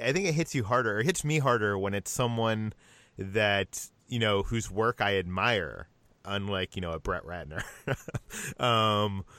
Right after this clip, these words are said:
it, you know, it's like, "Oh my God, this guy I liked was such a scumbag." Um, you know, it, it, it's so, so, so many conflicting feelings about it.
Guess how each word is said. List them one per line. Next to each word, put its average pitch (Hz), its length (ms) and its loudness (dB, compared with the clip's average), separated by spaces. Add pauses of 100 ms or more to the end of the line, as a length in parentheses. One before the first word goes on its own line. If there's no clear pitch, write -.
(260)
it, 123 220 0
you 131 160 0
know, 113 220 4
it's 110 280 -2
like, 120 300 0
"Oh 139 120 -4
my 135 120 0
God, 123 240 2
this 107 140 -4
guy 113 220 2
I 117 140 4
liked 113 480 0
was 90 100 -10
such - 440 -4
a - 60 -10
scumbag." 87 840 -4 (580)
Um, 95 840 -2 (720)
you 113 140 -2
know, 98 240 2
it, 98 140 0
it, 113 420 -4
it's - 400 -6
so, 131 260 0
so, 139 300 0
so 139 140 -6
many 147 100 0
conflicting 104 640 -6
feelings 127 520 0
about 113 220 0
it. 107 140 0